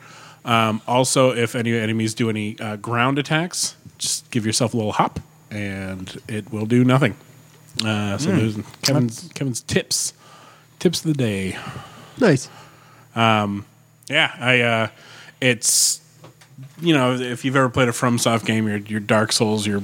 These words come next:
Speaker 1: your Bloodborne, your,
Speaker 3: Mm-hmm.
Speaker 1: um, your Sekiros, uh, it, same, same sort of dynamic. You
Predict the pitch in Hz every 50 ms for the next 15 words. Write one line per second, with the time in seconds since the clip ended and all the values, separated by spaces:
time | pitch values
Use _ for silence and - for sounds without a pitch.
0 | 101 104 - - 110 101 98 104 - 110 107 101 98 101 101 104 104 104 104 107
1 | 101 98 101 98 101 107 131 120 120 123 117 110 95 98 95 98 113 107 104 -
2 | - - 110 104 - 117 104 101 101 104 104 - - - - - - - - -
3 | - - - - - - - 113 107 104 101 101 101 101 98 - - - 131 120
4 | 123 - - - - - - - - 180 165 160 160 156 143 - - - - -
5 | - 160 147 135 - 156 139 135 127 123 120 117 120 120 - - 127 117 120 117
6 | 117 117 117 113 113 - 123 110 107